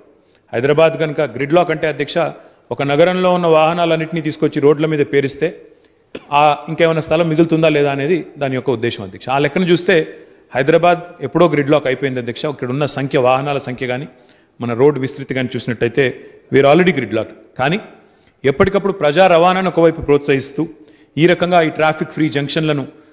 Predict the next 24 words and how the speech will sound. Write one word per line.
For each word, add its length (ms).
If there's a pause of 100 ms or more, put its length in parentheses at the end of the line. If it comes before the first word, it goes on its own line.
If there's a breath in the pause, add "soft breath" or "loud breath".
(140)
ఎక్కడెక్కడ 360
ఏమేం 380
చేయాలనేది 360
ఆలోచన 320 (180)
ఒక 220
ప్రణాళికబద్ధంగా 640
చేసినట్టయితే 720 (340 loud breath)
బాగుంటుందన్న 540
ఉద్దేశంతో 560 (320)
ఎస్ఆర్డిపి 520
తీసుకున్నాం, 360
అధ్యక్ష. 260 (600 soft breath)
ఎస్ఆర్డిపిలో 800 (520)
మనం 280 (720)
చాలా 140
ప్రతిష్టాత్మకమైన 760
కొన్ని 180
ప్రాజెక్టులు 320
కూడా 100
నిర్మాణం 360
చేశాం, 220
అధ్యక్ష. 260
ఈరోజు 180
హైదరాబాద్కి 720